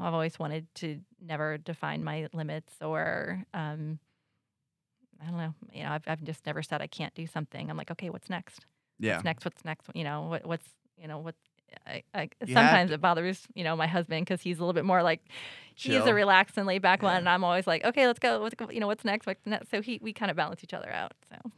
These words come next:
Speaker 2: That's good, yeah. 'Cause if you're both like that, that would be bad.
Speaker 1: Yeah.
Speaker 2: I, I feel like,
Speaker 1: Yeah,
Speaker 2: yeah.
Speaker 1: you know, it's, um, I can't,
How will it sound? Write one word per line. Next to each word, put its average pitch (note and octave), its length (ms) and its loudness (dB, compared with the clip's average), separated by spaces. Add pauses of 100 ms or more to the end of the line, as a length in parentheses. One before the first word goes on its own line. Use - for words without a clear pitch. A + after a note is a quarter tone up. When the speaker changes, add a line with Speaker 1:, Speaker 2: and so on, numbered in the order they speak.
Speaker 2:
That's D2+ 200 -8
good, A#1 220 -4 (120)
yeah. - 280 -6 (580)
'Cause B2 120 -12
if C#3+ 120 0
you're D3+ 160 6
both B2+ 360 2
like G#2 300 0
that, G2+ 300 0
that G#2+ 160 4
would A2+ 120 0
be A2+ 100 -6
bad. A1+ 580 -2 (500)
Speaker 1:
Yeah. A3 420 2 (160)
Speaker 2:
I, - 60 -10
I - 40 -10
feel A2 200 -8
like, F#2+ 240 -8 (320)
Speaker 1:
Yeah, C4 380 2
Speaker 2:
yeah. - 20 2
Speaker 1:
you A3+ 160 -2
know, G#3 220 0
it's, G#3+ 220 -6 (140)
um, F3+ 460 -4 (1400)
I A3 80 0
can't, G#3 380 0